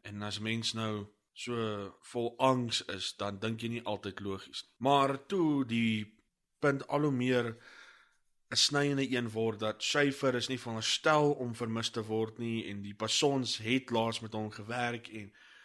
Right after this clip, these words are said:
die, die gemeenskap van Claremont het hom begin mis, en hulle wou antwoorde hê oor waar hy is. Dit het so 'n dringende punt geword, dat die polisie in Kaapstad moes toe nou maar ondersoek instel,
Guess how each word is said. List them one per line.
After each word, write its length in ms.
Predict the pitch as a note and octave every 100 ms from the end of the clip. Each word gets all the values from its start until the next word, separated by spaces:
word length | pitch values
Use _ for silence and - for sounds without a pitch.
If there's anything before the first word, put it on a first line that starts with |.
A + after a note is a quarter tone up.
| - _ _ _ -
die, 340 | A#2+ A#2+ -
die 160 | A#2+ A#2
gemeenskap 500 | A#2 B2+ D3 C#3+ C3+
van 160 | A#2
Claremont 520 | - C3+ B2+ B2 A#2
het 120 | A2+ G#2+
hom 140 | G#2+
begin 380 | G#2+ - A2 A2
mis, 260 | C#3 -
en 80 | A#2
hulle 160 | A2 G#2+
wou 200 | A2 A2+
antwoorde 480 | D#3 C#3+ B2 B2 A#2
hê 260 | A2+ A#2
oor 200 | A2 G#2 G2
waar 260 | G#2+ A2
hy 180 | A2 C3
is. 180 | A#2+ - - _ _ _ _ _ _
Dit 120 | B2
het 100 | C3+
so 120 | -
'n 100 | G3+
dringende 300 | C3 C#3 D3
punt 300 | E3 D3+ C#3+
geword, 520 | - B2 A2+ A2+ A2 G#2
dat 340 | A2+ A2+ - -
die 440 | A2+ A2+ A#2 A2+ -
polisie 500 | - C3+ C3+ C3+ C3
in 360 | C3 A#2 A2+ G#2
Kaapstad 480 | - B2 A#2 - A2
moes 180 | A2 A2+
toe 120 | A#2
nou 120 | A2
maar 140 | G#2 G#2
ondersoek 440 | A2 G#2+ - G2+
instel, 540 | - D3+ - A#2+ G#2+